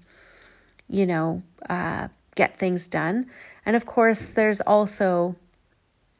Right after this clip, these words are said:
we can look at, like, you know, if you have the energy and the resources and you want to help or assist someone else, then that's when you know that you are meant to do it.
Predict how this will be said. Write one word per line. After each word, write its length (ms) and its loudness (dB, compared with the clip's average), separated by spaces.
we 120 2
can 260 0
look 200 2
at, 280 -2
like, 380 -2
you 80 0
know, 180 0
if 200 -6
you 280 2
have 420 0
the 180 -4
energy 680 2
and 160 -6
the 80 -2
resources 920 4
and 220 -2
you 140 -2
want 360 2
to 120 0
help 360 2
or 120 2
assist 360 0
someone 300 -2
else, 260 -2
then 260 0
that's 340 0
when 160 0
you 120 0
know 220 0
that 180 -6
you 120 0
are 120 2
meant 340 -2
to 100 -6
do 200 2
it. 220 0